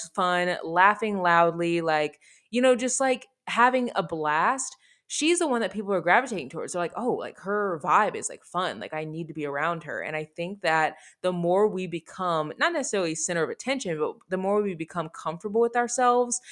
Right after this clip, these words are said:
and love ourselves more, the more that people, friends, relationships, whatever, naturally is like, "Ooh, like, I like that person. Like, ooh, I want a little bit of, like,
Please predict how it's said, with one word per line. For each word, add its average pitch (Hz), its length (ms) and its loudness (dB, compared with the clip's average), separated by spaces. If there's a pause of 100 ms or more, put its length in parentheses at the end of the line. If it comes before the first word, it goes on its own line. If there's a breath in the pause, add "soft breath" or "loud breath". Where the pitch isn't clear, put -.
(220 loud breath)
and 170 240 -2
love 156 200 4
ourselves 180 600 2
more, 160 420 2
the 180 160 -6
more 165 380 4
that 160 260 0
people, 160 520 -2
friends, 208 440 0
relationships, 175 800 -2 (680 loud breath)
whatever, 190 640 6
naturally 185 420 2
is 175 100 -2
like, 160 240 -2
"Ooh, 226 280 0
like, 113 180 -6
I 214 80 -4
like 160 480 -4
that - 240 -6
person. 175 420 0
Like, 143 220 -6
ooh, 233 160 2
I 165 120 8
want 160 360 0
a 185 60 -2
little 175 240 2
bit 170 280 2
of, 165 140 -6
like, 151 300 -2